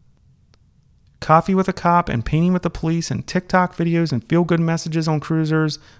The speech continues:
will only ever reach a small group of people, making them feel really good, but not doing too much else. Meanwhile, the criminal wolves are out there and they're chuckling to themselves and their good fortune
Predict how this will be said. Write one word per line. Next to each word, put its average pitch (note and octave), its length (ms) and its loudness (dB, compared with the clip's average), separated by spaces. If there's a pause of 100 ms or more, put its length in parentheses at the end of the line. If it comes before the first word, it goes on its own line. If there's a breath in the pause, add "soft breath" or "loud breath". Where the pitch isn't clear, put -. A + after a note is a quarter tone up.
will D3+ 200 2
only F#3+ 260 2
ever F3 180 2
reach D3+ 240 0
a C#3+ 60 0
small D3 320 2
group C#3+ 180 -2
of C3+ 100 -2
people, B2 420 -4 (400 soft breath)
making C#3+ 300 2
them D#3 120 0
feel D#3 240 4
really D3+ 300 2
good, E3 420 0 (520)
but C3+ 120 -2
not D3 320 0
doing D#3 340 2
too - 220 -2
much C3+ 260 0
else. A#2+ 360 -4 (840)
Meanwhile, C3+ 540 4
the A#2+ 80 -2
criminal F3+ 380 2
wolves C#3+ 260 0
are C#3+ 100 -2
out B2+ 200 -2
there B2+ 320 0 (260 soft breath)
and B2+ 100 -2
they're F#3 120 2
chuckling D3 380 0
to - 120 -8
themselves B2 540 -6 (320 soft breath)
and A#2+ 120 -2
their D3 120 4
good E3 200 2
fortune C3+ 540 -2